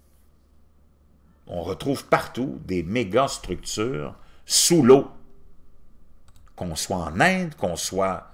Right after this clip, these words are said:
au Japon, qu'on soit au large du Portugal, comme je vous le disais, qu'on soit, euh,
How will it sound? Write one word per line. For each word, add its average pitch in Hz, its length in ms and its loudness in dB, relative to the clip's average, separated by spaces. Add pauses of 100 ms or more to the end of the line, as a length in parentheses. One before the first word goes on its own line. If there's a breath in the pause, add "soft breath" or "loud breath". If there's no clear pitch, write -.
(1160 soft breath)
au 85 160 -8
Japon, 175 520 4
qu'on 90 200 -4
soit 98 460 0 (1200 soft breath)
au 85 240 -6
large 95 560 2
du 73 140 -10
Portugal, 170 640 2
comme 98 160 -2
je 87 100 -6
vous 98 80 -2
le 92 60 -2
disais, 85 440 -2
qu'on 85 200 -6
soit, 92 520 -2 (840 soft breath)
euh, - 440 -14